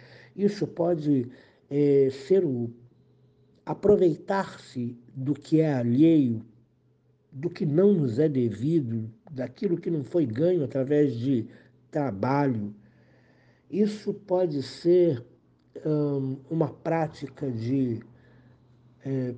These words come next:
palavreado obsceno, como vamos ver amanhã, que não, o verso vinte e nove diz, "Não saia da vossa boca nenhuma palavra torpe."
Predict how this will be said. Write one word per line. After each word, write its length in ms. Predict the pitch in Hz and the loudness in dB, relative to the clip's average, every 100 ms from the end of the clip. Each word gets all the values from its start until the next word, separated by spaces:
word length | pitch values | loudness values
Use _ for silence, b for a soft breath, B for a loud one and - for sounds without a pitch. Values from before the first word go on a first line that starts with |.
| - | -8
palavreado 800 | 156 156 165 139 143 156 151 139 | -2 0 0 2 2 2 2 2
obsceno, 720 | 151 127 - - 160 165 123 | 2 0 -8 -2 2 2 0
como 320 | - 147 131 | -4 -4 -2
vamos 400 | 113 117 160 135 | -2 0 0 -2
ver 260 | 107 127 156 | -2 0 0
amanhã, 640 | 127 110 110 143 156 123 - _ _ _ _ _ | 0 -4 -4 -2 -2 -4 -8 _ _ _ _ _
que 100 | 135 | -10
não, 420 | 139 135 120 127 117 - - | -6 -6 -6 -10 -14 -20 -18
o 80 | - | -8
verso 380 | 117 156 - 117 | -2 0 -2 -4
vinte 280 | 127 139 - | -4 -4 -4
e 40 | |
nove 300 | 151 156 127 | -2 -2 -2
diz, 220 | 117 151 | -2 0
"Não 180 | 131 127 | 0 -4
saia 260 | 120 156 143 | -4 -2 -2
da 120 | 135 | -2
vossa 300 | 151 135 127 | -4 -6 -8
boca 380 | 113 156 165 139 | -2 0 0 -4
nenhuma 240 | 135 139 | -4 -6
palavra 400 | 139 135 123 113 - | -6 -6 -6 -8 -12
torpe." 420 | 165 151 - - | -8 -8 -8 -20